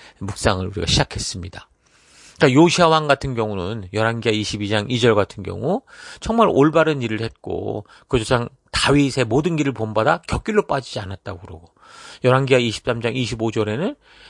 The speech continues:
이 정말 이 사람처럼 마음을 다 기울이고 생명을 다해 힘을 다 기울여서 모세의 율법을 지키고 주께로 돌이킨 왕이 유대 역사에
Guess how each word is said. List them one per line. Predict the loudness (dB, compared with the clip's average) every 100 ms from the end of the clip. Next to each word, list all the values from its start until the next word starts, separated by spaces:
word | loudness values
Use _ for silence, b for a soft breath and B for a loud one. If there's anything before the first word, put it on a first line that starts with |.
| B -10
이 | -4 -4 -2
정말 | -2 0 2 0
이 | -2
사람처럼 | 2 2 0 -2 -2 -2 -2 -8 B B -8
마음을 | 2 4 4 2 0 -2 -4
다 | -6
기울이고 | -4 -4 -4 -6
생명을 | -8 -6 -6 -2 -2
다해 | -2 -2 -4 _ _ _
힘을 | -16 -6 -4 -2
다 | -2 -2
기울여서 | 0 0 0
모세의 | 0 -4 0 -2
율법을 | 0 -2 -4
지키고 | -6 -8 2 2 2 b b
주께로 | -12 0 2 4
돌이킨 | 0 -2 -4 -4
왕이 | -2 2 4 2 0 b b b b b
유대 | -2 2 2
역사에 | 2 0 -2